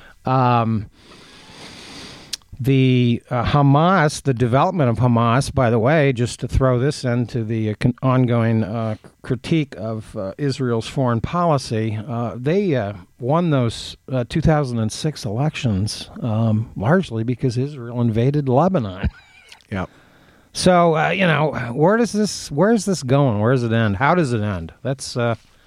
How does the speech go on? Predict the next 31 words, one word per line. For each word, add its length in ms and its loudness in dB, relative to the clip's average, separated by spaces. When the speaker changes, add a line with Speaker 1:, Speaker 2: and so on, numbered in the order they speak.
Speaker 1:
actually 380 -2
a 60 -2
question 680 -4
that 240 -4
General 340 0
Petraeus 720 -2
asked 340 -4
about 380 -2
the 260 0
situation 840 0
in 300 0
Iraq. 640 0
Speaker 2:
And 160 4
now 240 4
he's 180 0
walking 280 2
around 240 2
with 100 2
his 120 -2
pants 320 0
around 260 0
his 140 -2
ankles. 520 -6
Speaker 1:
Well, 460 2
yeah, 560 2
and 260 0
of 120 -4
course, 680 -2
uh, 240 -2
that 300 2
whole 420 0